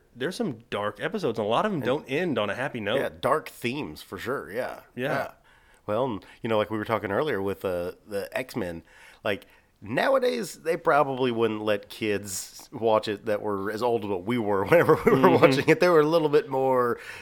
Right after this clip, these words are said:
Speaker 2: angry and violent, and that's not the kind of stuff that
Speaker 1: The
Speaker 2: <laughs> you normally
Speaker 1: scary-ass Sentinel episodes and stuff where
Speaker 2: Yeah.
Speaker 1: they're being hunted down, and
Speaker 2: Yeah,
Speaker 1: that's all
Speaker 2: exactly.
Speaker 1: about persecution of people.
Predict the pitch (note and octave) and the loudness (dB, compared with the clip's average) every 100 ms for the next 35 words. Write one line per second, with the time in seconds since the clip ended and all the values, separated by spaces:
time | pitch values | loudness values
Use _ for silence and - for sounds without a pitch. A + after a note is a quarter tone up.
0 | - - C#3 A#2 A2 G#2 A2 G#2+ G#2+ G#2+ | -8 -2 0 0 -2 0 2 2 0 -2
1 | G#2 B2 A2 G#2 G#2+ - A2+ A2+ F#2+ G#2+ | -2 -4 -2 0 -2 -2 -2 -2 -2 -4
2 | G#2 F#2 G#2 G2 - B2 D#3+ G#3+ E3 C#3 | -4 -2 -4 -4 -4 -2 2 4 6 6
3 | C#3 C3+ C3 C3 B2+ A#2+ - C3+ C#3 C3+ | 6 4 0 2 2 2 0 0 2 2
4 | C#3 C#3 C3+ D3+ C#3+ C3+ C#3 D3+ C#3+ C3 | 2 0 4 6 6 4 2 2 4 4
5 | B2+ C#3 B2 C#3+ C#3 B2 C3 C3+ B2+ A2 | 4 2 0 -2 -2 0 0 4 4 4
6 | D#3+ C#3 C3+ A2+ F#2+ G2 - A2+ B2 - | 4 4 4 2 0 -2 -2 -6 -6 -4
7 | A2+ G#2+ A#2+ A2 B2 | -4 -4 -4 -4 -4